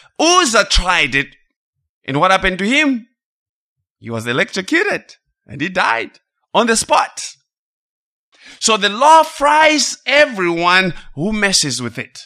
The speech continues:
So the law was not given for sinners to earn or maintain salvation by it, but to teach them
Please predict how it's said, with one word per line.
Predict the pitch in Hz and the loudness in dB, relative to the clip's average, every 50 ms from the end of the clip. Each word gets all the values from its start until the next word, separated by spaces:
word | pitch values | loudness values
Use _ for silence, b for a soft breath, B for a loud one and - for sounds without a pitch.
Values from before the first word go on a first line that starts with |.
| _ _ _ _ _ _ _ _ _ _ _ _ _ _ _ _ _ _ _ _ | _ _ _ _ _ _ _ _ _ _ _ _ _ _ _ _ _ _ _ _
So | - - 156 | -12 -12 -8
the | 143 151 165 | -8 -6 -2
law | 226 269 302 302 226 | 0 2 2 4 2
was | 190 170 160 | 2 0 0
not | 202 208 196 170 | -6 -8 -8 -6
given | 147 143 131 101 123 117 110 110 - _ _ _ _ _ _ _ _ _ _ _ _ _ _ _ | -6 -6 -6 -4 -6 -8 -8 -10 -14 _ _ _ _ _ _ _ _ _ _ _ _ _ _ _
for | _ - 143 | _ -8 -6
sinners | 131 - - 220 214 196 165 147 131 - | -4 -4 -4 -2 -2 -2 -2 -2 -4 -6
to | - 147 147 - - | -8 -10 -6 -2 0
earn | 226 220 180 151 143 139 | 2 2 2 2 0 -2
or | - - 135 139 | -2 -4 -2 -2
maintain | 139 139 139 139 139 - 208 220 208 202 180 151 131 | 0 0 -2 -2 -4 -6 -8 -6 -6 -4 -4 -4 -4
salvation | - - 123 117 110 110 131 120 - - 113 107 107 | -6 -8 -10 -10 -8 -8 -6 -6 -6 -8 -8 -10 -12
by | 98 104 - 85 | -12 -12 -14 -14
it, | 69 - _ - _ _ _ _ _ _ _ _ _ _ _ _ _ _ _ _ _ _ _ _ _ _ | -16 -18 _ -20 _ _ _ _ _ _ _ _ _ _ _ _ _ _ _ _ _ _ _ _ _ _
but | - 110 139 143 143 - - - | -10 -6 -4 -4 -4 -6 -10 -10
to | - 143 | -10 -12
teach | 139 _ - 262 294 285 - - | -10 _ -4 -4 -4 -4 -4 -8
them | - - 135 131 131 135 131 123 127 | -6 -6 -4 -4 -4 -4 -6 -8 -12